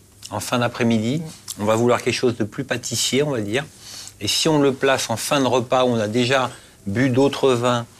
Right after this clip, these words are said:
Speaker 1: et mangé plus de choses, il nous faudra peut-être plus le chardonnay,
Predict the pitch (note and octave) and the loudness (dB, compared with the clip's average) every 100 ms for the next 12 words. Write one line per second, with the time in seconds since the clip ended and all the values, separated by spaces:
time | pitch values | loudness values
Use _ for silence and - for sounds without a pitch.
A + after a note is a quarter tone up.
0 | - - - G#2 A2 A#2+ A2 A#2+ G#2+ - | -20 -20 -6 0 2 2 2 0 0 -2
1 | D3 C3+ A#2+ - C3 D3 D3 - - A2+ | 0 2 0 2 4 2 0 -8 -6 0
2 | A#2 A2+ A#2 G#2+ A2 A#2 - G#2 - C3+ | 0 2 2 2 0 -2 -4 -4 -6 -4
3 | A#2+ A#2 A2 G#2 G#2 G#2+ | -2 -2 -2 0 -2 -2